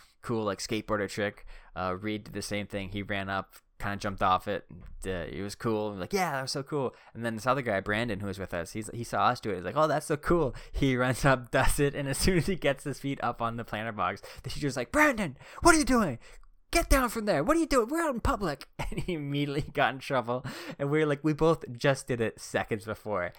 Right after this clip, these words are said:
And <laughs> he's the one that just, the teacher happened to be looking when he did it. And he got caught so fast. And he's like, "Oh, man, come on." He, he didn't rat us out, though. He's not like, "They did it too first," or whatever.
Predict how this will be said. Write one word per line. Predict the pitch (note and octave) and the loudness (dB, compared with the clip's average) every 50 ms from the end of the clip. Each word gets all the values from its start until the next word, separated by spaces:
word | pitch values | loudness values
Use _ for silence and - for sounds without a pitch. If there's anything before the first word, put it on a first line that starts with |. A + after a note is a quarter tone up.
| - - - | -12 -8 -6
And | A#2 A2 | -4 -2
<laughs> | - | 2
he's | - D#3 - - - F3+ - | 4 4 4 4 2 -2 -4
the | - C3+ C3 | -4 -2 0
one | B2+ B2 B2 | 0 0 0
that | A#2+ A#2 G#2+ - | -2 -2 -2 -2
just, | - B2 A#2 - - - - | -4 -6 -6 -8 -14 -16 -8
the | - - | -6 -2
teacher | - - C3 - B2+ A2+ | 0 0 0 0 2 4
happened | A2 G2+ G2+ A2 A#2 A#2 | 4 4 4 2 -2 -4
to | A2+ | -4
be | A2 | -2
looking | G#2+ A2 - A2+ A2 G2+ | -4 -4 -4 -8 -8 -6
when | G2+ G2+ | -6 -4
he | A2 G#2+ A2 | -4 -6 -4
did | G#2 G#2+ G2+ G2 | -2 -2 -2 -2
it. | G2 - - | -4 -6 -6
And | G#2 - | -6 -8
he | - - G#3 E3+ | -6 -6 -4 -4
got | - - D#3 C#3+ - - | -2 0 -2 -2 -4 -6
caught | - - D3 B2+ A#2+ A#2 A2 - - | -2 0 2 2 4 2 0 -2 -8
so | - - - - B2+ - A#2+ - B2+ A#2 - | -16 -12 -6 -2 -2 -2 -2 -4 -8 -10 -6
fast. | - - B2 A2+ A2+ - - - - - - - - | -4 -2 -2 -2 -2 -6 -10 -14 -18 -18 -16 -8 -6
And | D#3+ | -4
he's | D#3+ D#3 D3 | -4 -2 -2
like, | C#3+ C#3+ - | -4 -2 0
"Oh, | D#3 E3+ F3 E3 D#3 D3 C#3+ | 2 2 4 4 2 2 0
man, | D3+ F3 G3+ A3 A3 A3+ A3+ A3+ A3+ A3+ A3+ A#3+ - | -2 -2 -4 -4 -2 -4 -4 -4 -4 -4 -6 -6 -4
come | - D4+ D4 A#3+ | -2 -2 0 2
on." | G#3 F#3+ F3 E3 C#3+ B2+ - - - _ | 2 2 2 2 0 -2 -6 -14 -12 _
He, | - F3 G3+ | 2 4 4
he | F#3+ - B2 C#3+ | 4 4 0 -4
didn't | E3+ F3+ C#3 | -4 -2 0
rat | A2 G2+ G2+ | 2 2 2
us | G2 - - | 2 0 -2
out, | G2+ G#2+ - | -4 -4 -2
though. | F#2+ E2+ | -4 -4
He's | F2+ G2+ - | -4 -4 -4
not | D3+ D3 D3 C3 | -4 -4 -4 -4
like, | A2+ G#2+ A2 | -6 -4 -2
"They | A#2 C3+ E3+ | 0 2 2
did | F#3 G3 G3 F#3 | 2 0 0 -2
it | F#3+ F3+ | -2 -4
too | - G3+ G3+ | -4 -6 -4
first," | - G#3+ G#3 G3 F#3+ F3 - - - | -2 0 0 2 0 -2 -4 -4 -4
or | - C3+ | 0 0
whatever. | B2+ A#2 A2+ A2 A#2 A#2+ B2+ | 2 2 2 0 -2 -4 -6